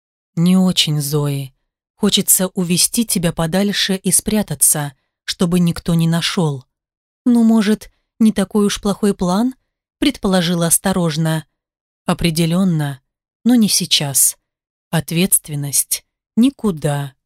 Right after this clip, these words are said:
не деть». «Расскажи», вдруг попросила она. «Ты просил забыть, но я не могу. Обещаю, не буду чудить, но я хочу знать».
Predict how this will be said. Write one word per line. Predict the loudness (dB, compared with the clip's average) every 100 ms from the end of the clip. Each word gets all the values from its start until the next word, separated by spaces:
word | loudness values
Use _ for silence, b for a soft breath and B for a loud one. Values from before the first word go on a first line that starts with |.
| _ 0
не | 2 2
деть». | 0 -2 -2 -6 -10 -12 _ _ _ _ _ _ _ _ _ _ _ -4
«Расскажи», | -2 -2 0 0 0 0 -2 -8 _ _ _ _ _ _
вдруг | -6 0 0 -2 -10
попросила | -2 -2 0 -2 0 0
она. | 0 0 -2 -6 _ _ _ _ _ _
«Ты | -6
просил | -2 0 2 2 2
забыть, | 2 0 -2 -2 -4 0
но | 0
я | 4 4
не | 4
могу. | 4 2 0 -4 -8 _ _ _ _
Обещаю, | -2 0 0 0 0 0 -2 -6 _ _
не | 0 0
буду | 0 0 -2
чудить, | -2 -4 -4 -4 -6 -6 _ _ 0
но | 2
я | 2
хочу | 0 -2 0
знать». | 2 2 0 -2 -4